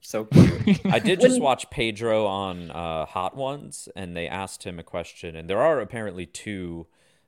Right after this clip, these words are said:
Speaker 3: um, Grogus, like, one that has more of, like, the facial kinda, uh, aspect to him, and then there's, like, just more of, like, a, a puppety one.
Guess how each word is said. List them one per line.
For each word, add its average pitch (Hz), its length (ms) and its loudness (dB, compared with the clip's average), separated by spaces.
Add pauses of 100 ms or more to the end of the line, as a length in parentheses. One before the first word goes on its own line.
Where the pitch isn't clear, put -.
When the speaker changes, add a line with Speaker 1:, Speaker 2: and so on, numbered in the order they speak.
Speaker 3:
um, 73 460 -8 (280)
Grogus, 78 480 -6
like, 80 160 -10
one 85 240 -6
that 78 140 -8
has 82 240 -8
more 80 320 -8
of, 78 100 -12
like, 76 220 -12
the - 80 -18
facial 76 760 -12
kinda, 73 600 -14
uh, 73 360 -12 (540)
aspect - 500 -6
to 87 160 -8
him, 80 140 -10
and 78 100 -14
then 76 140 -12
there's, 76 340 -10
like, 76 240 -12
just - 220 -18
more 76 240 -10
of, 73 80 -12
like, 76 160 -12
a, 78 160 -8
a 78 80 -12
puppety 78 420 -12
one. 76 300 -14